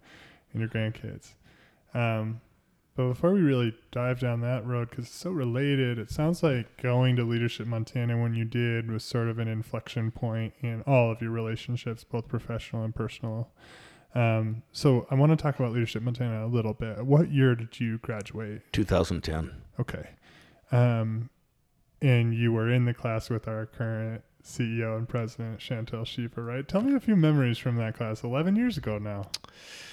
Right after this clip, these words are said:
Speaker 2: Boy, um, I'm sure Chantel's squirming right now. <laughs>
Speaker 1: She's smiling. She's smiling.
Speaker 2: <laughs> The, uh, I have three or four or five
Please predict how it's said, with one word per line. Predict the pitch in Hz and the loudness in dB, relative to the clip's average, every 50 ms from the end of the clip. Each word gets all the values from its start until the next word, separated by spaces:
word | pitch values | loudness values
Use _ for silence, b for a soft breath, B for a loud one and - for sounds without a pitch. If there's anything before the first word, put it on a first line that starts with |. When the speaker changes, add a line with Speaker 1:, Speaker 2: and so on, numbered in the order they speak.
| B B B B B 120 B B B B B B B B _ _ - _ _ _ _ _ _ _ _ _ | B B B B B 8 B B B B B B B B _ _ -20 _ _ _ _ _ _ _ _ _
Speaker 2:
Boy, | - 92 95 92 92 87 85 76 - B B B B B B B B B - | 4 6 6 6 6 4 4 0 -2 B B B B B B B B B -2
um, | 95 95 92 92 92 90 90 85 85 82 76 73 - - - _ _ _ _ _ _ _ _ _ _ _ _ _ - _ | 2 4 6 6 6 4 4 2 0 -2 -4 -8 -12 -14 -14 _ _ _ _ _ _ _ _ _ _ _ _ _ -20 _
I'm | 95 90 87 82 | -8 -6 -6 -6
sure | - - - 92 87 82 | -4 0 0 2 2 0
Chantel's | - - - 95 87 87 - 85 82 78 - | 0 -2 0 0 0 0 -2 -2 -2 -2 -4
squirming | - - - 98 85 82 76 71 69 | -8 -4 -2 -2 0 0 -4 -6 -8
right | 73 73 76 80 - - | -6 -6 -6 -6 -6 -4
now. | 82 76 71 71 69 67 - | -4 -4 -4 -6 -10 -14 -16
<laughs> | - - - - - - 143 - - - 135 - - - 156 - - - - - - 196 - - - _ 156 - - _ - | 0 0 0 2 2 -2 -2 -2 -4 -6 -6 -4 -2 -4 -4 -2 -2 -6 -6 -2 -2 -2 -2 -2 -2 _ -4 -4 -4 _ 2
Speaker 1:
She's | - 147 | 2 4
smiling. | 165 170 160 151 127 120 123 131 131 131 127 127 | 4 4 2 2 4 4 4 4 4 2 0 -2
She's | - - 190 - | -2 -4 -6 -4
smiling. | - 160 151 151 156 147 135 131 123 - | -4 -2 -2 0 0 -2 -2 2 6 8
Speaker 2:
<laughs> | - - 151 143 - - 135 135 120 - - - 147 147 143 123 - - - 110 | 10 10 10 8 8 4 2 2 0 -2 0 2 4 6 6 6 4 2 -2 -2
The, | 104 110 113 110 110 107 104 98 | 4 6 8 8 8 8 6 6
uh, | 95 92 87 87 85 82 80 - b b b b b b b b b b b b b b b b b b - - | 6 4 4 2 2 0 -2 -6 b b b b b b b b b b b b b b b b b b -4 2
I | 95 98 | 4 4
have | 98 101 98 90 85 | 6 8 6 6 6
three | - - - 101 98 95 | 0 -4 2 4 4 6
or | 90 85 | 4 4
four | - - - 87 85 85 80 | 0 0 0 0 2 2 0
or | 76 | -2
five | - - 85 85 85 82 80 76 73 73 - | 0 0 2 2 4 2 2 0 -4 -6 -12